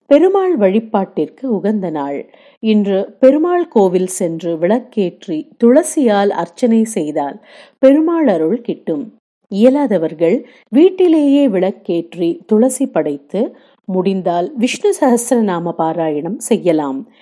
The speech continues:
மேலும் இன்று சுப முகூர்த்த தினம். எல்லா நல்ல காரியங்கள் தொடங்க உகந்த நாள். இன்றைய ராசி பலன்.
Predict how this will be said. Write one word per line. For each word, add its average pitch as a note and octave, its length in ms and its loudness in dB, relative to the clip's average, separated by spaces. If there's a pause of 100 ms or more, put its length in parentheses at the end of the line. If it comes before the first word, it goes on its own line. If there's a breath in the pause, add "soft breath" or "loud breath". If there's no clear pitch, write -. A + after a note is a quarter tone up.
(280 soft breath)
மேலும் A#3 600 4
இன்று G3+ 500 2
சுப D4 400 2
முகூர்த்த G#3+ 460 2
தினம். D#3 400 -4 (380 soft breath)
எல்லா C#4+ 440 4
நல்ல A3+ 360 2
காரியங்கள் F3+ 720 -2
தொடங்க D#3 680 -4
உகந்த A#3+ 420 2
நாள். D3 400 -6 (1500)
இன்றைய F4+ 440 6
ராசி G3+ 360 4
பலன். D#3 440 -6